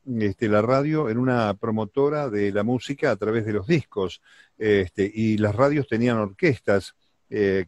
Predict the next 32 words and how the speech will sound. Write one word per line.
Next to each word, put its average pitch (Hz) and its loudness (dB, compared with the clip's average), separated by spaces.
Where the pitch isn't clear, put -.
que 98 0
eran 117 0
orquestas 107 -4
propias 127 -4
de 101 -2
las 98 -2
radios, 131 0
que 104 4
acompañaban 104 0
ciertas 107 -2
programaciones 107 -4
y 101 -10
tenían 110 0
sus 101 -8
propios 101 -4
programas. 95 -4
Luego 180 -2
aparecerá, 143 0
este, 104 2
en 101 -2
el 107 -2
año 123 0
mil 127 0
novecientos 127 -4
cincuenta 107 -4
y 117 -2
uno 131 -2
la 104 2
televisión 104 -2
en 101 -2
la 101 0
Argentina, 113 -2